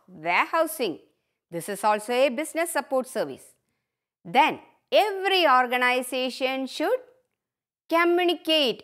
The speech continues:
or exchange information. That is possible with the help of communication services. So these are the business support services.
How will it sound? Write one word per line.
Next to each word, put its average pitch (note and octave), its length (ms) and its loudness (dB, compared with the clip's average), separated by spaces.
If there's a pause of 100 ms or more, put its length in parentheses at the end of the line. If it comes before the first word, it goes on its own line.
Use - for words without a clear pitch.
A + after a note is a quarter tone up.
or F#3 280 2
exchange D4+ 640 -2
information. A3 920 -4 (800)
That G#3+ 220 -2
is A#3+ 180 -6
possible A3+ 600 -4
with G3 160 -6
the G#3 80 -6
help G3+ 280 -6
of F4 300 -6
communication B3+ 720 -6
services. D3 840 -10 (400)
So F3 260 -6
these A#3 400 -6
are F#3+ 180 -2
the B3 180 -4
business G3+ 580 -8
support E3+ 500 -6
services. F4 640 -4